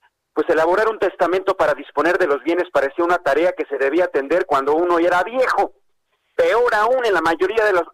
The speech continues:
de los casos en la población no se considera un tema importante. Sin embargo, la situación actual evidencia la urgencia de formalizar la voluntad de cada quien. Esto con el propósito, pues, de evitar conflictos al interior de las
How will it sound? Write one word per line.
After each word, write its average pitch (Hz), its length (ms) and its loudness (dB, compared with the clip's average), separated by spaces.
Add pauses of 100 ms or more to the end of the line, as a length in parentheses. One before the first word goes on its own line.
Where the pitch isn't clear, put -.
de 151 80 0
los 156 160 -4
casos 196 260 -2
en 170 80 -2
la 151 100 2
población 143 600 0 (320)
no 196 180 0 (100)
se 208 100 0
considera 170 480 0
un 175 100 -2
tema 175 260 0
importante. 170 720 -2 (120)
Sin 254 180 -8
embargo, 180 680 -2 (380)
la 156 300 0
situación 185 560 -2
actual 208 380 0
evidencia - 560 -2
la 151 100 2
urgencia 190 400 -2
de 165 140 -2
formalizar 139 720 -2 (280)
la 160 220 0
voluntad 160 560 -2
de 165 100 -2
cada 170 300 0
quien. 214 340 -4 (440)
Esto - 280 0
con 208 140 0
el 185 140 0
propósito, 208 720 -2
pues, 170 140 0
de 151 80 0
evitar 180 360 -2
conflictos 196 680 -2
al 156 140 -2
interior 147 460 -2
de 165 80 2
las 170 120 0